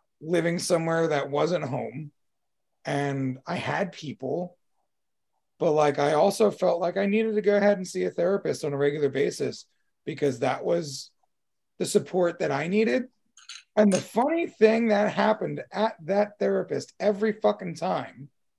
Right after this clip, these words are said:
was basically he was trying to convince me that I'm not a bad person and that I should just have some more love and grace for myself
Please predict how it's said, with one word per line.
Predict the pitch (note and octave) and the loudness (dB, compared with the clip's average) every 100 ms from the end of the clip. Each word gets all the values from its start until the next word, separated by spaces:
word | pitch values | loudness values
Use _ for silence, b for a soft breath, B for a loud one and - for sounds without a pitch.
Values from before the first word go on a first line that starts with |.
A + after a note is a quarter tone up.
| _ - - _ _ _ _ _ - | _ -20 -20 _ _ _ _ _ -4
was | F3 F#3 | 0 0
basically | C3+ A3+ B3+ B3 A3+ A3+ | 6 6 6 2 2 4
he | |
was | A3 F#3 | 4 4
trying | G#3+ G#3+ | 4 4
to | A3 | 2
convince | A3 G3+ D#3 F#3+ F3+ | 0 -4 -4 -6 -6
me | F3+ | -4
that | D#3+ D#3 | 0 2
I'm | D3 | 2
not | D3 C#3 | 0 0
a | C3+ | 0
bad | C3+ C3 B2+ | 0 0 -2
person | C#3+ D3 B3 C4+ - _ _ _ _ _ _ _ _ _ _ _ _ _ - | -6 -4 -4 -6 -8 _ _ _ _ _ _ _ _ _ _ _ _ _ -2
and | F3 E3+ D#3 D3+ D3 | 0 4 2 0 0
that | D3+ | 4
I | D3+ | 4
should | D3 D#3 | 2 0
just | C#3 B2+ | -6 0
have | - G#3+ - | 4 4 4
some | F3+ | -6
more | E3+ D3 | -2 -2
love | C#3 C#3+ D3 | 0 0 0
and | D3 | -4
grace | C#3+ C#3 C3+ | -2 -2 -4
for | F3+ | -4
myself | F3 F3 F#3 F3+ G3 F#3+ | -4 -2 2 2 2 -2